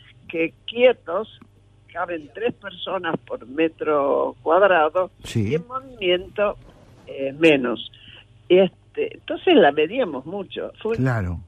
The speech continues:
Speaker 1: uno podría decir que esa plaza fue vacía. Vacía de gente, más allá de que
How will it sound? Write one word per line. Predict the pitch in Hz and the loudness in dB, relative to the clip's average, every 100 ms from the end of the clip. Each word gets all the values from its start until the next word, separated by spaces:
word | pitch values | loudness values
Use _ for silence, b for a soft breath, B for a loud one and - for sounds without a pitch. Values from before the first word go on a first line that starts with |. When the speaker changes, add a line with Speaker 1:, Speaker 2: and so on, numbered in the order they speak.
| _ - | _ -16
Speaker 1:
uno | 233 294 | -6 -4
podría | 202 196 202 220 196 | -2 -2 2 2 2
decir | 180 - 185 151 - B B B - | -4 -6 -4 -2 -4 B B B -12
que | - | -6
esa | 208 214 | -2 -2
plaza | - 226 226 196 | -2 -4 -2 -4
fue | - 196 | 0 0
vacía. | 175 151 - - 123 110 110 - _ B B B B - _ | 0 -2 -4 -8 -6 -6 -8 -10 _ B B B B -20 _
Vacía | - 233 - 381 403 | 2 2 4 4 6
de | 262 | 2
gente, | 202 226 240 254 247 269 277 254 - - _ _ _ _ - | 0 0 0 -2 -6 0 0 -2 -10 -20 _ _ _ _ -14
más | 139 196 214 | -6 -4 -4
allá | - 147 165 160 | -10 -6 -2 -2
de | 170 147 151 | -2 -8 -8
que | 123 120 151 135 | -8 -2 -2 -2